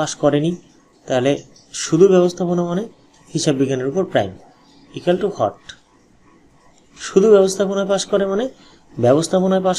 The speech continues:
করে কিন্তু হিসাব বিজ্ঞানে পাস করেনি। আর ভিতরে প্রাইম হলে ইন্টারসেকশন হবে, এটা আমি আগেই নিয়মে লিখে দিয়েছিলাম। অঙ্কে যদি কোথাও ভিতরে প্রাইম হয় তাহলে কিন্তু ইন্টারসেকশন হবে। তাহলে number of A intersection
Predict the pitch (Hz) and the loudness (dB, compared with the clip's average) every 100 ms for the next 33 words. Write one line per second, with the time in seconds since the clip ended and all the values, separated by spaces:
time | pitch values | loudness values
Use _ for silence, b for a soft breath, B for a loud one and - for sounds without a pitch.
0 | - 220 208 190 180 127 147 139 156 160 | -2 -4 -2 -2 -2 -2 0 0 0 -2
1 | 143 - - 135 127 104 B B B - | -6 -6 0 2 2 -4 B B B -8
2 | 120 107 165 202 196 190 190 196 190 185 | -6 0 2 4 4 2 2 0 0 0
3 | 185 - 180 196 185 190 180 175 165 165 | -4 -6 -6 -2 0 2 2 2 2 0
4 | 139 151 180 170 160 160 156 165 165 165 | 0 2 2 2 0 0 0 2 2 2
5 | 165 156 156 160 160 b b b b - | 0 -2 0 -2 -8 b b b b -6
6 | 156 170 175 180 170 165 165 139 127 170 | 0 2 4 4 6 4 4 2 2 2
7 | 170 175 170 165 185 160 131 131 156 139 | 4 2 2 0 0 0 0 -2 -2 -2
8 | 120 117 131 - 123 123 107 - B B | -4 -6 -6 -6 -4 -2 -2 -4 B B
9 | B - 135 123 123 147 147 131 131 127 | B -4 -2 0 2 2 2 0 -2 -6
10 | 143 - | -6 -6